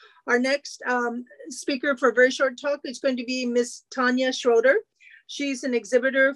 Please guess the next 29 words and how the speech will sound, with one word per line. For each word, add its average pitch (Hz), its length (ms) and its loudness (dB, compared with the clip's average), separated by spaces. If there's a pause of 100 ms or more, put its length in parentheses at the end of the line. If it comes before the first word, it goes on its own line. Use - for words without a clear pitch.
for, 233 380 0
uh, 226 400 -8
Encore 247 460 2
and 226 580 -6
the 233 100 4
stem 240 340 0
Teachers 294 440 -2
Program, 220 560 2 (340)
and 233 240 2
she's 262 320 -2
in 254 220 2
the 240 220 0
Southern 240 300 0
California 262 580 0
Recruitment 320 640 -2
Coordinator, 214 680 0 (340)
who 262 160 2
are 240 140 6
always 262 320 2
looking 247 280 -2
for 220 120 -2
people 233 340 2
to 220 140 -10
be 220 260 0
in 208 100 0
this 214 240 -4
stem 220 420 -6 (260)
Teachers 240 400 0
Program. 202 520 0